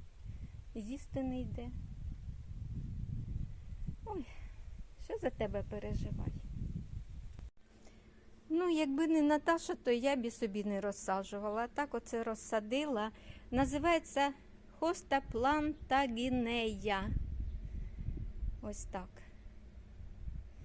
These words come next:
І в мене вийшло непогано. І мені хватить, і людям.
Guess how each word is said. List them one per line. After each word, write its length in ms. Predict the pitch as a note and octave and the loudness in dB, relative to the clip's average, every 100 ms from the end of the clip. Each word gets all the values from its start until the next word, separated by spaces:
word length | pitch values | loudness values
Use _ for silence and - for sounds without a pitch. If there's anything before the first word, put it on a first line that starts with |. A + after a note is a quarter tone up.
| - - - | -12 -10 -4
І 100 | D#4 | 2
в 40 | C#4 | 4
мене 380 | A#3+ A#3 A3+ A3 | 4 4 2 2
вийшло 480 | A3 A3 - A3 | 2 0 0 -2
непогано. 840 | G#3+ G#3+ - G#3 G#3 G3+ G#3 G#3 A3 - - - - - - - - | 0 -2 0 -2 2 0 0 -2 -6 -8 -10 -10 -12 -12 -12 -14 -6
І 120 | E4+ E4+ | 0 2
мені 320 | F4 F4 F#4 | 4 4 2
хватить, 600 | - D4 D4 B3+ B3 A#3+ | 6 8 8 6 6 4
і 40 | |
людям. 500 | A#3 A#3 G#3+ G3+ G#3+ | 2 -2 0 0 0